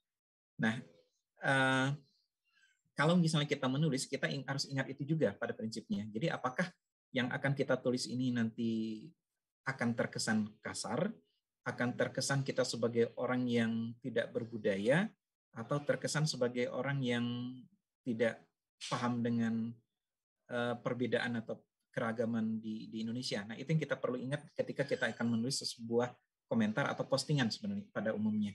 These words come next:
Jadi kalau kita ingin mengingatkan, mungkin kita perlu melihat apakah itu, eh, tidak melanggar etika, tidak melanggar,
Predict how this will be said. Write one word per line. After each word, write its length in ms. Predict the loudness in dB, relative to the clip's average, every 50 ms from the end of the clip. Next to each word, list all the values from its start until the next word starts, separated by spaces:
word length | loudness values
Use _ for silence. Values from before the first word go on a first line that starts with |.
| -8 _ _ _ _ -20 -20 _ _
Jadi 160 | 0 0 2 4
kalau 240 | 4 4 4 4
kita 160 | 2 0 0 0 0
ingin 260 | 2 0 0 2 2
mengingatkan, 720 | 0 0 0 0 0 0 0 -2 0 0 0 0 0 0 -2 -2
mungkin 320 | -2 -4 0 0 0 0
kita 240 | 0 0 -2 -2 -4
perlu 240 | -2 -2 -2 -2 0
melihat 320 | 0 -2 0 0 -2 -4 -4 -8
apakah 400 | -8 -4 -4 -4 -2 0 0 0
itu, 640 | 0 0 -4 -6 -2 2 4 4 6 6 4 2 0 -4 _ _ _ _ _ _ _ _ _ _ _ _ _ _ _ _ _ _ _ 0
eh, 400 | 2 2 4 4 4 2 0 -2 -2
tidak 240 | -4 0 0 2 0
melanggar 640 | 2 0 0 2 2 2 2 2 2 0 0 -4 -12 _ _ _
etika, 560 | -10 -8 -8 -10 -8 -4 -4 -2 -2 -2 -4 -6 -4 _
tidak 240 | 0 0 0 0 2
melanggar, 640 | 2 2 4 4 2 4 4 2 2 2 0 -4 -6